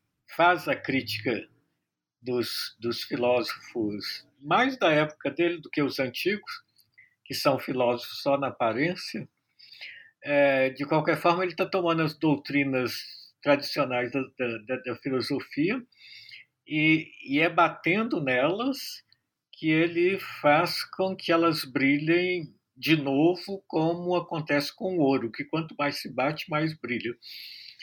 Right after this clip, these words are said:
Então, essa, essa, é, perspectiva, ela corre na, na obra dele.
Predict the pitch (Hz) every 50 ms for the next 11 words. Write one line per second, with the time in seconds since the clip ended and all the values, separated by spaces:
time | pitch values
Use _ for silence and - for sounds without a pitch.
0 | - - - - - - _ _ _ - 156 170 208 240 247 240 196 - 156 160
1 | 160 160 156 160 - - - - 156 147 143 135 127 123 120 117 110 107 - _
2 | _ _ _ _ _ _ _ - - 135 131 127 127 - - - - - 135 131
3 | 123 123 117 113 110 107 104 104 104 104 101 104 98 - - - - - - -
4 | 113 113 110 110 107 104 104 110 - _ - 139 135 - - - 147 143 - -
5 | - - 165 170 170 185 196 190 202 196 202 _ _ - - 156 160 170 156 156
6 | - - 165 160 139 135 135 123 113 107 107 - _ _ _ _ - 135 131 123
7 | 123 123 120 117 113 113 - 120 117 123 110 95 92 98 - _ _ - 143 160
8 | 190 208 170 127 131 135 123